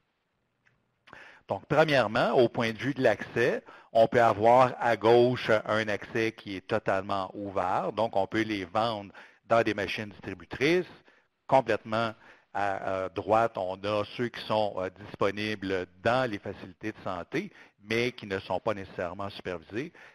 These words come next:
Et dans le milieu, il peut y avoir des travailleurs communautaires qui en font la distribution dans le milieu. Donc ça, c'est au point de vue de l'accès. Au point de vue de la supervision, complètement à gauche, il y a des tests qui sont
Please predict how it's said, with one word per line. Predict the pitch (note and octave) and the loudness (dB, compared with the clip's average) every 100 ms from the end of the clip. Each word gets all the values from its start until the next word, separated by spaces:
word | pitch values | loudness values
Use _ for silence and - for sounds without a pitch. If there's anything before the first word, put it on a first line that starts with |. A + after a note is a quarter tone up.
| _ | _
Et | D3 | -2
dans | E3 C#3+ | 2 2
le | B2 | 0
milieu, | G2 G#2 D#3 | -2 0 0
il | - | 0
peut | A#2 | -2
y | G2 | 0
avoir | E2+ F#2 G#2 B2 G2 G2 F2 | 0 4 6 6 4 -4 -4
des | A#2 B2+ | -4 -4
travailleurs | - G2+ F#2+ A2 - | -2 0 2 2 0
communautaires | G#2 F#2+ E2+ F#2+ G2+ G#2+ - - _ | -4 -4 -10 -6 -4 -4 -10 -20 _
qui | - F#3 | -10 0
en | D3+ A2 | 0 2
font | A2+ A2+ A2+ | 0 0 0
la | A2 | 0
distribution | A#2+ - A#2 F2+ - - F#2 F#2+ - - _ _ | -2 -6 -10 -10 -8 -2 -2 -2 -10 -20 _ _
dans | G#2+ G2+ | -4 -4
le | G2 | -6
milieu. | F2 E2+ E2+ _ _ _ _ _ - - _ - | -14 -16 -20 _ _ _ _ _ -20 -20 _ -20
Donc | - | -8
ça, | - D#3 | -4 -4
c'est | C#3 | -4
au | A2 | -6
point | A2 G2 | -6 -8
de | |
vue | F2+ | -10
de | G2 | -6
l'accès. | F#2 - - A#2+ G3 A3 - - _ - | -6 -6 -4 -2 -2 -8 -20 -20 _ 0
Au | B2+ | 2
point | - C3+ | 2 0
de | |
vue | B2 | 2
de | E3+ | 2
la | A#2 | 0
supervision, | - A#2+ G2+ F2+ G2+ B2 G3 - _ _ _ _ | 2 0 0 -4 0 2 2 -4 _ _ _ _
complètement | D#3+ C#3+ - B2+ | 2 2 0 0
à | G#2 | 2
gauche, | G2 A2 D3+ C3 - | 2 2 2 -4 -10
il | B2+ G2+ | -6 0
y | |
a | B2+ | 2
des | A2+ G2 | 0 -4
tests | A2+ A2+ | -4 -4
qui | - | -6
sont | - G2 | -4 -4